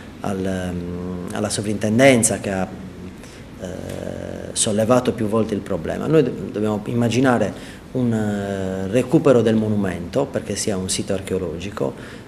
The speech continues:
e come si fa in tante altre realtà, la Terme di Caracalla ad esempio, avere il monumento quale scenografia su un lato, se, se posso dare la mia idea, poi, mm, ci vorrà un concorso di idee per riusare quello spazio,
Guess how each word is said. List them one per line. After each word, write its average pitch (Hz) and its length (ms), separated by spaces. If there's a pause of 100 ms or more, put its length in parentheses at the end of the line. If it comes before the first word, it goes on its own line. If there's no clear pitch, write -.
(120)
e 190 100
come 196 180
si 185 100
fa 156 140
in 98 80
tante 120 240
altre 101 240
realtà, 104 480
la 95 80
Terme 98 260
di 92 80
Caracalla 95 640
ad 90 80
esempio, 95 440
avere 135 320
il 143 100
monumento 151 560
quale 110 240
scenografia 101 840
su - 180
un 90 140
lato, 85 360 (580)
se, 107 200 (140)
se - 160
posso 117 240
dare 120 160
la 113 100
mia 113 180
idea, 131 260
poi, 110 220
mm, 104 400 (340)
ci - 120
vorrà 120 220
un 123 100
concorso 117 540
di 101 100
idee 98 340
per 98 120
riusare 101 420
quello 92 240
spazio, - 460